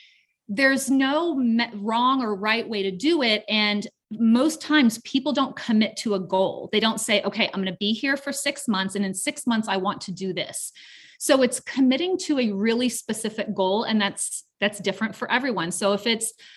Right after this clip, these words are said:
my first goal is to make enough money to not pay for my products, 'cause I love these products so much. What is, how much money is that? And what do I, how can I reverse engineer it and then show up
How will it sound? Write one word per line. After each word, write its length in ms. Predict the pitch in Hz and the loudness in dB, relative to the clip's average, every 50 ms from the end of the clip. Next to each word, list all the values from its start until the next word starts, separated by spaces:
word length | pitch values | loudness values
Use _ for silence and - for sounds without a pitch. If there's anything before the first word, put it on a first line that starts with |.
| - - | -12 -2
my 120 | - 208 220 | 0 0 0
first 400 | - - - 254 254 247 - 214 | 0 0 0 0 0 0 -2 -4
goal 380 | 240 233 254 254 240 220 214 | 0 2 4 4 4 2 0
is 280 | 208 - 208 202 196 - | 0 0 0 0 0 -2
to 120 | - - 240 | -4 -2 0
make 240 | 208 214 220 220 240 | 0 0 -2 0 0
enough 240 | 233 233 226 226 | 0 0 0 0
money 240 | 226 214 208 208 202 202 | -2 -2 0 -2 -2 -4
to 120 | - 214 | -4 -4
not 180 | 196 180 180 - | -4 -4 -6 -6
pay 120 | 196 185 | -8 -8
for 120 | 185 - 190 | -8 -8 -8
my 120 | 175 170 | -6 -6
products, 460 | 165 - - 170 160 143 - - - | -8 -6 -8 -8 -6 -8 -8 -12 -14
'cause 120 | - - - | -16 -10 -8
I 60 | 180 | -6
love 180 | 175 175 175 170 | -4 -4 -4 -4
these 140 | 180 170 170 | -4 -6 -6
products 420 | - - 208 190 175 175 - - | -6 -2 -2 -2 -2 -2 -6 -6
so 80 | - 190 | -6 -6
much. 260 | 180 165 - - - - | -4 -4 -6 -8 -10 -8
What 220 | 185 190 208 208 | -2 0 0 2
is, 120 | 220 226 220 | 0 0 -2
how 200 | 208 - 214 202 | -4 -4 -4 -2
much 240 | 208 247 - - | -2 -4 -4 -2
money 260 | - 277 285 311 285 180 | 0 2 2 2 0 0
is 180 | 185 170 160 | -2 -4 -2
that? 360 | 175 170 165 165 202 269 - - - - - - - - - | -2 -2 2 2 2 0 0 -4 -20 -20 -20 -20 -14 -4 0
And 220 | 214 214 202 196 | 2 2 2 4
what 220 | 196 247 311 247 | 4 4 4 4
do 140 | 247 311 302 | 2 2 2
I, 160 | 285 269 247 - | 4 2 0 0
how 180 | - 214 240 262 | -2 -4 -4 -4
can 140 | 254 277 277 | 0 0 0
I 60 | 285 | 0
reverse 500 | 277 247 233 214 190 214 208 208 - - - | 0 -2 -2 -2 -2 -2 -4 -4 -6 -6 -4
engineer 500 | 202 202 202 190 190 190 180 170 175 202 | -2 -2 -2 -2 -2 -2 -2 -2 0 0
it 220 | 247 302 339 330 - - - - - - | 2 2 2 0 -2 -8 -18 -20 -12 -2
and 140 | - 226 220 214 | 0 2 2 4
then 100 | 208 208 | 2 2
show 540 | - - - - - 233 208 214 208 - - | 0 0 -2 -2 -2 0 0 0 0 -2 -2
up 300 | - 202 208 294 302 - | -2 0 0 0 -2 -6